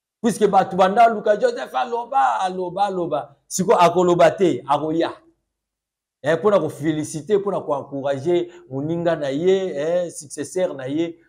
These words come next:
oyo asali ba élection, azwi ba voix moko. Eh, vraiment, même Joseph Kabila,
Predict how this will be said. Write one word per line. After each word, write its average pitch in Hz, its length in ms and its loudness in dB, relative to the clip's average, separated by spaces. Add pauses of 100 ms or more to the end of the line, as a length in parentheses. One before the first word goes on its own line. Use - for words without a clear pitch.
(100)
oyo 165 200 2
asali 165 400 -2
ba 151 100 -4
élection, 139 640 -4
azwi 151 240 -2
ba 147 140 -2
voix 160 280 -6
moko. 165 580 -8 (300)
Eh, 139 260 -12
vraiment, 147 420 -4
même 170 260 -2
Joseph 143 300 -4
Kabila, 143 600 -4